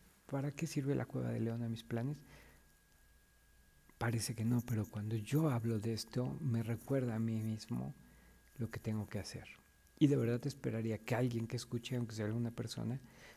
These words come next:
le ayude esto para generar su realidad, para entender cómo genera él su realidad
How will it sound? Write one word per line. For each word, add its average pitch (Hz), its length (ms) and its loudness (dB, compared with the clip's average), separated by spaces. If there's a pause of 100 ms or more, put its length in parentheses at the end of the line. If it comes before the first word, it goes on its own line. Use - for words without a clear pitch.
(140)
le 113 140 4
ayude 117 460 2
esto 113 260 -4
para 98 200 -4
generar 107 520 -4
su - 140 -8
realidad, 101 480 -8 (200)
para 113 200 0
entender 120 440 0
cómo 123 260 0
genera 123 460 0
él 113 160 2
su 117 140 -6
realidad 110 440 -4